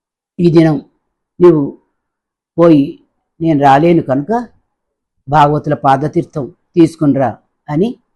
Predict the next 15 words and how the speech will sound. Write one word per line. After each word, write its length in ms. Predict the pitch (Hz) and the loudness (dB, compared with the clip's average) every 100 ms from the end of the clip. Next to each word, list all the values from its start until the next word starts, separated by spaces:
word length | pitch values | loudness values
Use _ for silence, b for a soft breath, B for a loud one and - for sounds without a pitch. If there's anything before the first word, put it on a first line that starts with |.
| _ 208 | _ -4
ఆదేశించాడు. 640 | 170 120 - 110 - 98 _ _ _ _ _ _ _ _ _ _ _ 208 | -4 -4 -12 -16 -16 -20 _ _ _ _ _ _ _ _ _ _ _ -2
గురువు 280 | 233 262 - | 0 -2 -2
ఆజ్ఞ 280 | 170 151 147 | 0 0 -2
వల్ల 560 | 139 127 135 110 127 - _ _ - | -2 -2 -4 -6 -8 -16 _ _ -16
అతడు 340 | 165 151 156 - _ _ _ _ 202 | -8 -6 -6 -12 _ _ _ _ -6
భక్తుల 300 | 190 202 175 | -2 -2 -2
పాదతీర్థం 840 | 151 143 151 143 143 - 127 110 _ _ _ | -2 -4 -4 -8 -12 -10 -12 -12 _ _ _
సేకరించి 840 | - 147 135 151 147 170 220 226 | -8 -4 -4 -4 -6 -6 -8 -10
తీసుకొచ్చి 680 | 131 113 - 143 - 247 311 _ _ _ _ 135 | -10 -10 -12 -12 -8 -8 -8 _ _ _ _ -4
గురువుగారికి 640 | 139 123 131 123 233 269 _ _ | -2 0 -2 -2 -10 -12 _ _
ఇచ్చాడు. 340 | _ - 87 85 _ _ _ _ _ _ _ _ _ _ _ _ _ _ _ _ _ _ 202 | _ -14 -14 -16 _ _ _ _ _ _ _ _ _ _ _ _ _ _ _ _ _ _ -4
అది 160 | 247 | -4
స్వీకరించిన 680 | 233 185 208 269 277 226 170 | -2 0 0 0 -4 -2 -2
రసిక 360 | 143 139 175 202 | -2 -6 -10 -10
కుమారుడు, 720 | 202 196 180 143 127 139 | -4 0 0 -2 -8 -12